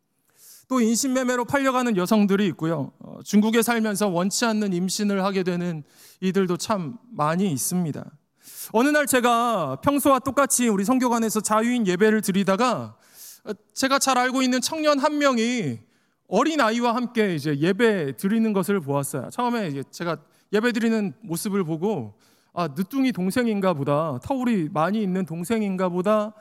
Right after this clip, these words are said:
어, 그렇게 짐작을 하고 있었는데 알고 보니까 이제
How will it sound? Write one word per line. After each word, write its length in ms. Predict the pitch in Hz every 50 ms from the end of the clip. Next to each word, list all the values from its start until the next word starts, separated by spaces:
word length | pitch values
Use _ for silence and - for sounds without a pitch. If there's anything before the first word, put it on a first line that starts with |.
| _ _ _ _ _ _ _ _ -
어, 140 | 233 - -
그렇게 220 | - 214 208 - 226
짐작을 540 | - - 220 214 196 240 233 220 226 214
하고 180 | 233 226 208 208
있었는데 720 | 160 - 196 175 165 160 160 160 202 226 233 254 277 285 - _ _ _ _ _ _ _ _
알고 320 | - 165 180 190 196 214 190
보니까 600 | 160 156 143 135 - - 208 233 262 302 294 - _ _ _ _ _ _ _ -
이제 300 | - 127 117 135 117 98